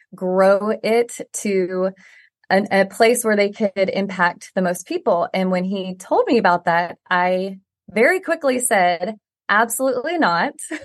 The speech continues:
<laughs> I do not want to live that lifestyle again."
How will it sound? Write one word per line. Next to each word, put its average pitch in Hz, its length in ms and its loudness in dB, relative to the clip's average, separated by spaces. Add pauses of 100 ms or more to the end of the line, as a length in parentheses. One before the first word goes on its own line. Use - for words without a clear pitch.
(160)
<laughs> - 460 -20
I 214 100 4
do 240 140 2
not 233 440 0
want 294 120 0
to 294 60 2
live 285 120 2
that 262 180 0
lifestyle 208 440 0
again." 240 560 0